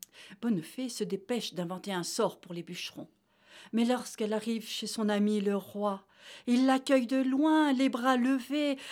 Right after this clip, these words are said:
en la remerciant. « Tu nous as sauvés », crie-t-il de loin.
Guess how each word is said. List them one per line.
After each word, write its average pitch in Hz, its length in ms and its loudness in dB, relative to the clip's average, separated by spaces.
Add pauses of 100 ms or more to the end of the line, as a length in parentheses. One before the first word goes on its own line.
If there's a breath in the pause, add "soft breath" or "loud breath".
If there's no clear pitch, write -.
(120)
en 262 100 6
la 277 120 8
remerciant. « 330 920 2 (260 loud breath)
Tu 330 100 0
nous 427 320 0
as 349 80 2
sauvés », 403 800 2
crie-t-il 277 460 -2
de 262 80 0
loin. 254 520 -4